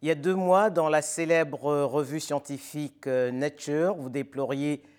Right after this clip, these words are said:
la mobilisation mondiale autour de la pandémie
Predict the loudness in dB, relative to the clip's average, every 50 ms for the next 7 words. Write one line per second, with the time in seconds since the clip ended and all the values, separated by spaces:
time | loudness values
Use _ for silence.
0 | _ _ _ _ _ -2 0 0 0 2 0 0 0 -2 -2 0 2 2 0 0
1 | -2 0 0 0 0 0 0 -2 -4 -2 0 4 4 6 6 4 2 0 -4 -8
2 | -10 -12 -10 _ -6 -2 -2 -2 -2 -2 -6 -6 -4 -2 -2 -2 0 0 0 0
3 | 0 0 -2 -2 -4 -4 -4 -6 -6 -8